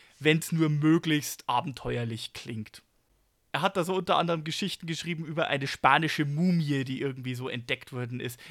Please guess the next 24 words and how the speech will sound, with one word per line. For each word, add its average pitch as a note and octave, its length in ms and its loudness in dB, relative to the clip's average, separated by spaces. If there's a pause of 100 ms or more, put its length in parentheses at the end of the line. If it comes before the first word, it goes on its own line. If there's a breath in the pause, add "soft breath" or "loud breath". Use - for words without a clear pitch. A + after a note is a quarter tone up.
Er C3+ 80 -8
hat F#3 220 0
Geschichten - 560 -6
geschrieben E3+ 500 -8
über C#3 380 -4
Wunderheilquellen, C3+ 1400 0
die's C#3 260 -4
in D3 360 -2 (200)
Chadron, C3 460 2
Nebraska C3+ 440 -2
geben C#3 240 -6
soll. B2+ 220 -2 (360 loud breath)
Er - 140 -4
hat - 140 -4
sogar D3+ 380 2 (180 loud breath)
von D#3+ 180 -2
Seeungeheuern, D3 1000 2
die C#3 180 -10
irgendwie C#3+ 280 -4
in C3+ 100 -4
Nob-, C3 260 -6
Nebraska C3 800 0
und C3 400 -6
in B2+ 400 -4